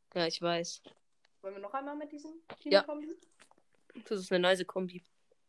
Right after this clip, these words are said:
Speaker 2: Das stimmt. Oh, nächstes ist Felswand Brawl. Okay, lohnt sich gar nicht.
Speaker 1: Lohnt
Speaker 2: Nein.
Speaker 1: sich nicht.
Speaker 2: Zu
Speaker 1: Drei.
Speaker 2: riskant. Wir kriegen zwar so nur ein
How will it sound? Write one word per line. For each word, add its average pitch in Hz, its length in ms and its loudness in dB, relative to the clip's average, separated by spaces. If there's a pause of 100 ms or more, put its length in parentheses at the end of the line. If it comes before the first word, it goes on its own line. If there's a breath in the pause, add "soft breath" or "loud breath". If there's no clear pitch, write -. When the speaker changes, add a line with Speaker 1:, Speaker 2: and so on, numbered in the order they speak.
(320)
Speaker 2:
Das 202 160 -18
stimmt. 190 320 -14 (380)
Oh, 214 240 -14 (140)
nächstes 285 460 -6
ist - 240 -12
Felswand 202 680 -10
Brawl. 180 400 -12 (1120)
Okay, 220 380 -8 (100)
lohnt 220 240 -8
sich 202 140 -20
gar 190 200 -8
nicht. 185 140 -14
Speaker 1:
Lohnt 196 200 6
Speaker 2:
Nein. - 40 -6
Speaker 1:
sich 170 100 -6
nicht. 170 220 -2
Speaker 2:
Zu - 540 -20
Speaker 1:
Drei. 180 260 6
Speaker 2:
riskant. 196 440 -10 (1300 soft breath)
Wir 214 120 -20
kriegen 285 320 -4
zwar 240 220 -10
so 247 220 -4
nur 240 160 -6
ein 240 200 -8